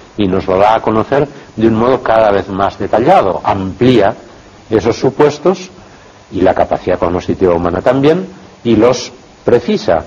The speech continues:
eventualmente corrige alguna idea menos acertada que se pudiera tener acerca del orden natural o de la capacidad cognoscitiva humana. Las relaciones entre ciencia y fe se concretan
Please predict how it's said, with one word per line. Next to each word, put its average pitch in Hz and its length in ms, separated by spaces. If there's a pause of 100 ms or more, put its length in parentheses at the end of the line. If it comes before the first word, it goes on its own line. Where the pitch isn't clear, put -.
eventualmente 98 1000 (180)
corrige 92 560 (280)
alguna 90 360
idea 90 220
menos 98 340
acertada 104 520 (360)
que - 100
se - 140
pudiera 92 360
tener 98 320
acerca 95 440
del 85 180
orden 85 240
natural 107 400 (440)
o 117 100
de 104 80
la 101 120
capacidad 104 520
cognoscitiva 90 680
humana. 78 320 (3250)
Las 135 180
relaciones 147 540
entre 117 240
ciencia 127 320
y 127 100
fe 147 300 (120)
se - 200
concretan 107 680